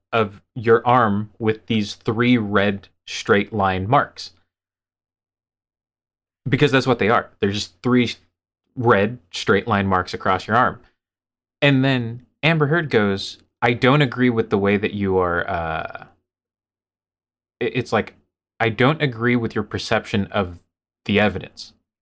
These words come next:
Something like that. Something along those lines. And I'm like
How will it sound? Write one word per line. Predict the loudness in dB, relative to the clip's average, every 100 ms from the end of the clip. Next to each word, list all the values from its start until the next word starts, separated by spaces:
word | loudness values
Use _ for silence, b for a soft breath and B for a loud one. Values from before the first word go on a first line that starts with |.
| _ _ _
Something | -2 0 2 2
like | 0 -2
that. | -4
Something | -2 0 2
along | 2 4
those | 2 2
lines. | 0 0
And | -2
I'm | -2
like | -4